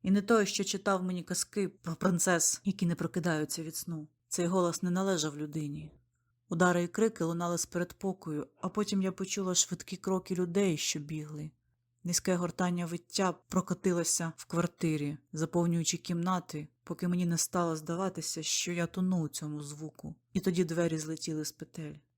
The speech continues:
Я закричала, заплющила очі руками, чекаючи смерті. Чиїсь руки обхопили мене і витягли з ванної. Винесли з неї. Я подивилася на двері, коли мене проносили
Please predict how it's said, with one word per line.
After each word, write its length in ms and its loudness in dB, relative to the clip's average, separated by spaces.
Я 160 -2
закричала, 680 0
заплющила 640 -2
очі 340 0
руками, 400 0
чекаючи 500 -2
смерті. 640 -4
Чиїсь 340 2
руки 260 0
обхопили 600 -2
мене 280 -4
і 60 -6
витягли 440 -4
з 100 -8
ванної. 580 -6
Винесли 500 0
з 80 -8
неї. 380 -6
Я 160 -2
подивилася 600 0
на 120 -2
двері, 380 0
коли 320 -6
мене 220 -4
проносили 800 0